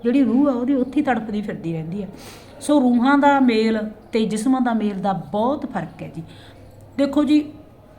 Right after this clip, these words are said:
ਉਹ ਕਹਿੰਦੇ ਨਹੀਂ ਹੁੰਦੇ, ਗਾਣਿਆਂ ਦੇ ਵਿੱਚ ਵੀ ਕਿਹਾ ਜਾਂਦਾ ਹੈ, "ਅਤੇ ਰੂਹ ਤਾਂ ਮੇਰੀ ਉੱਥੇ ਰਹਿ ਗਈ, ਬੁੱਤ ਵਿਆਹ ਕੇ ਲੈ ਗਏ।" ਇਹ ਗੱਲਾਂ ਸੱਚੀਆਂ ਹੀ ਹੁੰਦੀਆਂ ਜੀ,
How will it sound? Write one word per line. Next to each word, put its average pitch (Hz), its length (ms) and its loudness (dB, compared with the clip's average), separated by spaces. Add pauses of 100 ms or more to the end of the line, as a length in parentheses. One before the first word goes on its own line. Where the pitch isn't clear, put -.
(1300)
ਉਹ 226 120 -2
ਕਹਿੰਦੇ 277 240 2
ਨਹੀਂ 370 120 0
ਹੁੰਦੇ, 302 200 4
ਗਾਣਿਆਂ 233 460 0
ਦੇ 277 60 2
ਵਿੱਚ 277 200 -2
ਵੀ 302 80 0
ਕਿਹਾ 196 220 -4
ਜਾਂਦਾ 185 260 -4
ਹੈ, 269 160 -2 (120)
"ਅਤੇ 220 260 -4
ਰੂਹ 240 180 0
ਤਾਂ 311 120 -2
ਮੇਰੀ 254 240 2
ਉੱਥੇ 220 300 -4
ਰਹਿ 226 100 0
ਗਈ, 262 120 0
ਬੁੱਤ 202 280 -4
ਵਿਆਹ 185 240 0
ਕੇ 277 140 -4
ਲੈ 202 180 0
ਗਏ।" 202 160 -2
ਇਹ 311 80 -4
ਗੱਲਾਂ 285 220 0
ਸੱਚੀਆਂ 226 440 -2
ਹੀ 262 60 6
ਹੁੰਦੀਆਂ 156 360 -2
ਜੀ, 156 160 -10